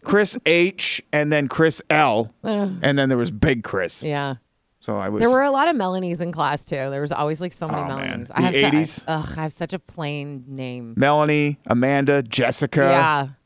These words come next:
Speaker 2: Melanie Ann.
Speaker 1: And,
Speaker 2: When I
Speaker 1: and
Speaker 2: go to the doctors, they're, they're like, "There's, like, a hundred of you in our database." I'm like, "God damn it."
Speaker 1: Yeah. In my grade school, there was,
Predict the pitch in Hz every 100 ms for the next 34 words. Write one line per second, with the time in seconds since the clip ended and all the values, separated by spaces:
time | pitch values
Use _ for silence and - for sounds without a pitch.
0 | _ _ _ 143 147 151 156 - 135 135
1 | 127 127 - - 170 127 123 202 220 262
2 | 214 190 196 196 175 180 180 180 185 202
3 | 190 180 170 180 180 180 190 - 180 170
4 | 147 202 214 214 196 180 165 156 160 160
5 | 151 147 147 151 151 139 131 131 139 139
6 | 135 156 170 _ _ _ 170 170 165 -
7 | - - 123 113 95 _ - 120 127 131
8 | 135 117 - 135 123 117 110 101